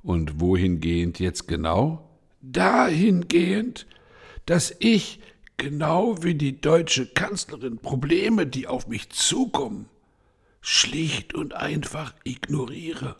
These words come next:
Ein Verhalten, das die Kanzlerin und ich bis zur Perfektion beherrschen. Naturgemäß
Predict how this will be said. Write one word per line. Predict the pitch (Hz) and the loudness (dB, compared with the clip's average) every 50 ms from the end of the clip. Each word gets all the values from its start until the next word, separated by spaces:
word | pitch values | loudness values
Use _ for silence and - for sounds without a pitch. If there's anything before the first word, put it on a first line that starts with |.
| _ _ _ _ _ _ _ _ _ _ _ _ _ _ _ _ _ _ _ _ _ _ _ _ - - | _ _ _ _ _ _ _ _ _ _ _ _ _ _ _ _ _ _ _ _ _ _ _ _ -16 0
Ein | - 147 147 | 2 4 4
Verhalten, | - 147 139 147 175 180 196 180 - 160 147 | 4 2 2 6 6 6 6 4 0 2 4
das | 156 147 - | 4 4 4
die | - 135 127 | 0 -4 -2
Kanzlerin | - 160 165 156 - - 156 147 160 165 160 | 0 -2 -2 -2 -4 -4 -4 -2 0 2 2
und | 143 127 - | 2 2 0
ich | - 185 202 165 - - - - - - - - - - | 0 -2 -2 -2 -2 -8 -16 -20 -20 -20 -20 -20 0 2
bis | 160 156 - - | 2 2 2 2
zur | - 160 151 - | 0 0 0 2
Perfektion | - 170 160 147 - 135 120 - - - - 190 208 214 208 185 | 0 0 0 0 -2 -4 -6 -4 -2 0 0 2 2 0 0 -2
beherrschen. | - 143 123 120 113 104 98 - - 120 95 - _ _ _ _ _ _ _ _ _ _ _ _ _ _ _ _ _ _ _ - _ _ _ _ _ _ _ _ _ - | -2 -4 -4 -4 -6 -6 -8 -10 -10 -10 -14 -20 _ _ _ _ _ _ _ _ _ _ _ _ _ _ _ _ _ _ _ -20 _ _ _ _ _ _ _ _ _ -4
Naturgemäß | 135 131 120 - 160 202 226 196 175 165 143 143 143 139 139 135 - | -4 -4 -2 0 4 4 4 4 4 2 2 4 4 4 2 2 -2